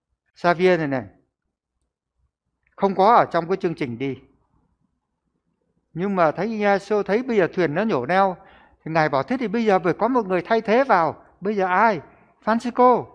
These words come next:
Francisco đồng ý và không bao giờ trở lại. Nghĩa là xuyến thuyền ra đi là vĩnh biệt quê hương, vĩnh biệt gia đình. Rồi Ngài chết ở bên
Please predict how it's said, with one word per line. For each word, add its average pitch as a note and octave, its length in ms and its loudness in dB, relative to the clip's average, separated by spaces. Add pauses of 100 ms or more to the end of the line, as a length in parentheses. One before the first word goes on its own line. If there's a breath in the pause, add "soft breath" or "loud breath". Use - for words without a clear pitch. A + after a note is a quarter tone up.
(920)
Francisco D3+ 680 -4 (580)
đồng B2 220 -6
ý D3 300 -8 (480)
và A#2 400 -8 (120)
không F3+ 400 -6
bao D#3+ 220 2
giờ B2+ 340 -4
trở B2 180 -6
lại. B2+ 300 -6 (500 soft breath)
Nghĩa E3 100 -4
là D#3 120 0
xuyến F3+ 380 -6 (100)
thuyền C3 280 -4
ra D#3 260 2
đi D#3+ 320 -4
là C3 200 -8
vĩnh F#3 320 -8
biệt G#3 220 -4
quê D#3 160 -2
hương, D3 300 -4
vĩnh F3+ 200 -10
biệt C3+ 160 -6 (100)
gia C#3+ 100 -2
đình. A#2 260 -10 (400)
Rồi A#2+ 120 -10
Ngài A#2+ 140 -10
chết E3 300 -6
ở B2+ 100 -6
bên C3 300 -6